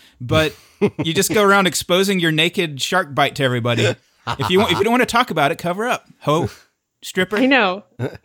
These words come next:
Speaker 2: There was actually a line where somebody says, "I don't wanna talk about it," and I did think of the room when she said that.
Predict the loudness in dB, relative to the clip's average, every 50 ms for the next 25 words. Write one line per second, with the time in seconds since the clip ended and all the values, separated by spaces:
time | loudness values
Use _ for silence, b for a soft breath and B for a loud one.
0 | _ _ 0 2 2 4 4 4 4 4 4 2 2 0 2 2 4 4 4 4
1 | 4 4 2 2 2 2 2 0 0 -2 -2 -2 -2 -2 0 0 0 0 0 2
2 | 2 2 2 0 0 0 0 0 0 0 -2 -2 -2 -2 -2 -4 -6 -6 -8 -8
3 | -6 -8 -10 -8 -6 -6 -6 -4 -4 -4 -2 0 0 2 2 0 0 -2 -4 -6
4 | -8 -10 -10 -12 -12 -12 -12 -14 -16 -18